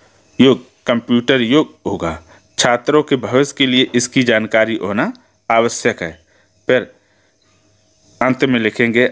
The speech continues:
"अतः आपसे अनुरोध है कि," यहाँ पर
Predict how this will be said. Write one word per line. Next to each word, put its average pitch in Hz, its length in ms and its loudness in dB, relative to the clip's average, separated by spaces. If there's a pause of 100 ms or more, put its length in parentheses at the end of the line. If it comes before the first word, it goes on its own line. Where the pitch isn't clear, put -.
"अतः 127 340 0 (420)
आपसे 127 400 0
अनुरोध 123 580 2
है 131 120 2
कि," - 400 -2 (880)
यहाँ 120 160 0
पर 139 380 -4